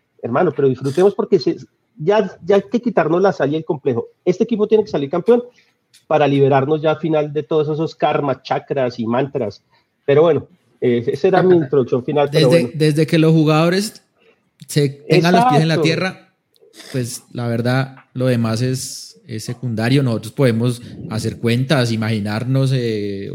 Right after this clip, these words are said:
Speaker 2: cosas, escenarios. Lo importante es que el jugador esté concentrado en lo que viene.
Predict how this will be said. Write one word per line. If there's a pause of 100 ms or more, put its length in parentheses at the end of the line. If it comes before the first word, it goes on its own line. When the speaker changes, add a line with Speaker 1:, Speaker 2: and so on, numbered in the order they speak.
Speaker 2:
cosas,
escenarios. (320)
Lo
importante
es
que
el
jugador
esté
concentrado (480)
en
lo
que
viene.